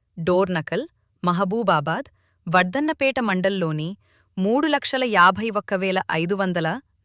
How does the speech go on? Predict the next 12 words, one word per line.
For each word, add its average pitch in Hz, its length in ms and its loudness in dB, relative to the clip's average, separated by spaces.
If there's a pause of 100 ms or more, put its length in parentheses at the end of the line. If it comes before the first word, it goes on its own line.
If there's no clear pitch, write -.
నలభై 202 320 2 (120)
ఎకరాలకు, 160 480 -6 (840)
రెండవోన్ 302 520 2
పరిధిలో 185 420 0 (540)
వర్ధన్నపేట 208 600 0 (120)
నుంచి 180 260 -2 (480)
పాలకుర్తి, 180 580 2 (480)
డోర్నకల్, 185 560 0 (400)
పాలేరు, 170 480 4 (480)
మధిర, 160 300 0 (480)
తుంగతుర్తి, 190 640 -2 (440)
సూర్యాపేట్, 202 720 -2